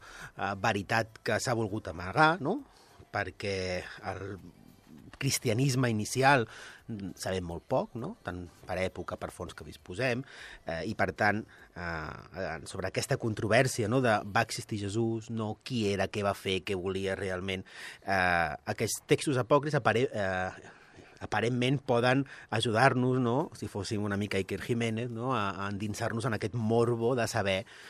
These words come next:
si ens estan amagant coses, no? Perquè com tenim aquesta visió de que la igle-, l'Església com a, com a estructura, no? Ha,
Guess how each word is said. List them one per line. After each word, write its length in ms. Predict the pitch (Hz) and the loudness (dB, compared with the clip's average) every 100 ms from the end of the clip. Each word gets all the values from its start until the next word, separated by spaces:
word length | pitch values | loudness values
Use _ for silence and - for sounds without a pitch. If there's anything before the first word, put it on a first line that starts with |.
| - | -18
si 440 | - - 120 113 120 - | -8 -4 0 0 -2 -4
ens 160 | 104 | -4
estan 220 | 101 98 | -4 -2
amagant 360 | 95 95 90 78 | -2 -2 -4 -8
coses, 360 | - 73 - 82 | -8 -10 -10 -8
no? 160 | 110 151 | -4 -2
Perquè 240 | - 90 | -2 -4
com 140 | 92 90 | -6 -4
tenim 340 | 95 104 104 - - - | -2 -2 -2 -6 -12 -6
aquesta 400 | 104 131 - 117 | -2 0 0 0
visió 540 | 110 98 131 147 107 104 - | 0 2 6 6 4 -4 -16
de 200 | 90 101 | -10 -6
que 140 | - | -2
la 100 | 92 | 0
igle-, 380 | 92 92 107 113 | -2 -2 -2 -2
l'Església 840 | 107 98 92 107 117 127 113 101 92 | 0 -4 -2 2 4 4 4 2 0
com 240 | 95 90 | -4 -2
a, 120 | 87 85 80 - - - - | -2 -2 -4 -10 -20 -20 -10
com 180 | 95 90 | -6 -4
a 60 | |
estructura, 640 | - - 87 - 113 101 87 | -6 -8 -10 -2 0 0 -2
no? 260 | 101 185 143 | -6 -8 -6
Ha, 320 | 85 85 | -6 -6